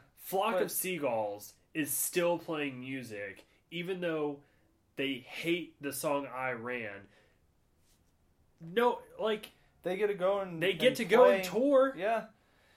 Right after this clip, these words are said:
Speaker 2: And, like, when, not that he's a one-hit wonder by any means, but, like, I've seen, I've seen him, like,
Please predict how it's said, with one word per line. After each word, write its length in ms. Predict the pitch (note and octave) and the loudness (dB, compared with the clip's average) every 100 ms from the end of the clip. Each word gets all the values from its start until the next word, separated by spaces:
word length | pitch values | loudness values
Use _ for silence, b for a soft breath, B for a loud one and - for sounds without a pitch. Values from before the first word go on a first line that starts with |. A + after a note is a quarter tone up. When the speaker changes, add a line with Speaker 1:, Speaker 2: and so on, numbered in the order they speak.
| b b - | b b -10
Speaker 2:
And, 100 | F3+ | -2
like, 180 | F3+ D3+ | -2 0
when, 180 | G3+ G#3 - _ - | 0 0 -4 _ -10
not 320 | E3 F#3 F#3 | 2 4 4
that 280 | D#3+ C#3+ C3 - _ _ | 2 0 0 -10 _ _
he's 200 | C#3 C#3+ | -8 -6
a 60 | B2+ | -6
one-hit 460 | B2 C3+ C3 - | -6 -6 -6 -8
wonder 220 | A#2 E3+ D3+ | -8 -6 -2
by 180 | A#2+ | 0
any 140 | B2 B2 | 0 -4
means, 300 | B2 C3 C3 | -6 -8 -8
but, 200 | C#3+ C3+ | -8 -2
like, 300 | B2+ B2 - b b b b b b - | -2 -2 -8 b b b b b b 0
I've 240 | C3+ D3 | 2 2
seen, 500 | C#3 D#3+ D3+ D3 C#3+ - _ _ _ _ _ _ - | 0 -6 -4 -4 -6 -10 _ _ _ _ _ _ -10
I've 180 | - C3+ | -2 -2
seen 220 | C3+ D3+ | -2 -8
him, 200 | C#3+ C3+ | -6 -6
like, 220 | B2+ A#2+ | -6 -8